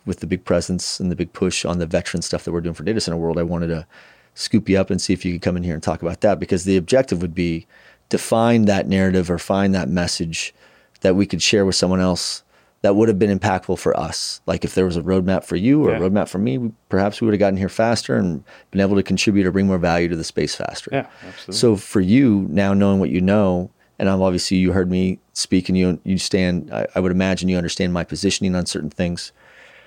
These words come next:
Speaker 1: What would be the message that you would share with anybody that's listening to your story that, um, you know, grew up in some small town and didn't really know what to do and decided to,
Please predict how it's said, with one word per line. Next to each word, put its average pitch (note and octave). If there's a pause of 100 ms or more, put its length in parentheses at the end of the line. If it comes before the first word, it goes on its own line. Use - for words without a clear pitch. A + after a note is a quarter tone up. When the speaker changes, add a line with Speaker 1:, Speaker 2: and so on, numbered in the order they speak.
(180)
Speaker 1:
What A#2+
would C#3
be C3+
the B2
message A2+
that G2+
you F#2+
would G2
share A2
with G2
anybody G2
that's F2
listening G2+
to F2+
your F2+
story F2 (520)
that, F#2+
um, F2
you B2+
know, F2+
grew G2+
up G2
in F#2+
some G2
small G2+ (320)
town G#2+
and F2+ (420)
didn't G2+
really G2+
know G2+
what G2
to F2+
do A#2+
and G#2
decided F#2
to, E2+